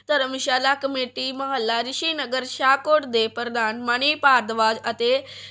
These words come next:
ਸ਼੍ਰੋਮਣੀ ਰੰਗਰੇਟਾ ਦਲ ਪੰਜਾਬ ਦੇ ਵਾਈਸ ਪ੍ਰਧਾਨ ਪਵਨ ਮੀਏਵਾਲ ਦੀ ਅਗਵਾਈ 'ਚ ਵਾਲਮੀਕੀ ਭਾਈਚਾਰੇ ਵੱਲੋਂ ਵਿਸ਼ੇਸ਼ ਸਨਮਾਨ ਮਹਾਰਿਸ਼ੀ ਵਾਲਮੀਕੀ ਮੰਦਿਰ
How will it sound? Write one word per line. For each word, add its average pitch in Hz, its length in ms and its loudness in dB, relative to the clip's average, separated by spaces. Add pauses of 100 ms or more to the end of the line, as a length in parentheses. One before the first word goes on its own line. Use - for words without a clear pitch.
ਸ਼੍ਰੋਮਣੀ 294 500 4
ਰੰਗਰੇਟਾ 262 600 4
ਦਲ 233 280 4
ਪੰਜਾਬ 233 560 0
ਦੇ 240 120 4 (100)
ਵਾਈਸ 269 320 4
ਪ੍ਰਧਾਨ 247 460 -2
ਪਵਨ 277 320 -2
ਮੀਏਵਾਲ 233 460 0
ਦੀ 247 160 0
ਅਗਵਾਈ 226 380 2
'ਚ 240 140 -6 (580)
ਵਾਲਮੀਕੀ 277 520 2
ਭਾਈਚਾਰੇ 254 440 2
ਵੱਲੋਂ 240 300 0
ਵਿਸ਼ੇਸ਼ 294 380 0
ਸਨਮਾਨ 247 500 2
ਮਹਾਰਿਸ਼ੀ 240 580 -4
ਵਾਲਮੀਕੀ 233 640 -2
ਮੰਦਿਰ 226 360 -4